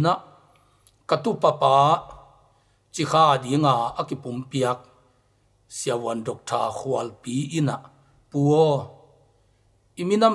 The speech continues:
te la huai ke chi mo kai cha. Chi kha ong nu sia chi na. A ki ma ma te a lai ta ke lai. Tak pen kien ngam lo he pi huai luai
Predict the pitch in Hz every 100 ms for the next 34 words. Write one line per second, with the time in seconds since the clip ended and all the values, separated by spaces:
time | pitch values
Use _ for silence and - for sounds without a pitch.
0 | 175 220 202 180 143 147 151 151 147 -
1 | 180 143 135 151 - - 139 120 113 -
2 | _ _ _ _ _ 165 143 175 185 156
3 | 165 180 165 196 185 143 185 160 135 131
4 | 120 - _ _ _ _ _ _ - 143
5 | 143 175 202 - 247 165 - 147 - 156
6 | 147 143 180 - - 175 170 - - _
7 | - 226 - 165 156 151 151 190 156 147
8 | 175 123 127 147 131 139 143 151